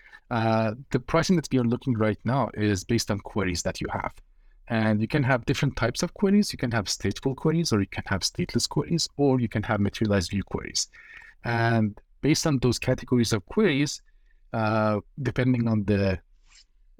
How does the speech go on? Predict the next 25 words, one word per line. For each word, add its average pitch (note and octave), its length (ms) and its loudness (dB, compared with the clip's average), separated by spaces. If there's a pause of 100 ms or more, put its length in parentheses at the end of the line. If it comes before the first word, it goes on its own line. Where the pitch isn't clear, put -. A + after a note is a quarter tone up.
(100)
amount A2 240 0
of A2 80 -2
resources A2 380 0
that A2 180 -2
we G2+ 80 -4
use, C3+ 540 0 (380)
we G#2+ 60 0
will G#2+ 160 2
be G2+ 140 -4
able G2 200 -2
to, - 200 -4 (380)
this B2 180 -2
is - 60 -6
gonna B2+ 160 0
be B2 100 0
based B2 320 0
on A2 160 2 (340)
the - 80 -4
queries G3 520 0 (220)
plus B2+ 320 0
the - 140 -2
data A#2 260 0
that's G#2+ 220 -4
being A2 200 0
processed. - 520 -6